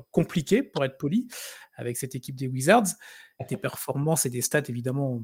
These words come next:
bien en deçà de ce qu'on peut, euh, de, de Victor, mais c'était pas du tout l'objectif pour Bilal.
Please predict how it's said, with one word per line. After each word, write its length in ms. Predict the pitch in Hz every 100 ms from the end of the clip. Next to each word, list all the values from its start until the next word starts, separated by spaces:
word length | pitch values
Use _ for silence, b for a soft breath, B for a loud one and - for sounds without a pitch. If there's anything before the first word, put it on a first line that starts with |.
| 113
bien 400 | 131 147 143 139
en 120 | 131
deçà 500 | 123 131 120 - 147
de 160 | 123 123
ce 100 | -
qu'on 120 | -
peut, 200 | 123 139
euh, 340 | 131 120 120 120
de, 300 | 117 127 123
de 320 | 123 120 123
Victor, 380 | 139 139 - 165
mais 80 | 131
c'était 260 | - 127 123
pas 140 | 135
du 140 | 127
tout 160 | 120 147
l'objectif 500 | 131 123 135 160 -
pour 140 | 143
Bilal. 340 | 135 139 208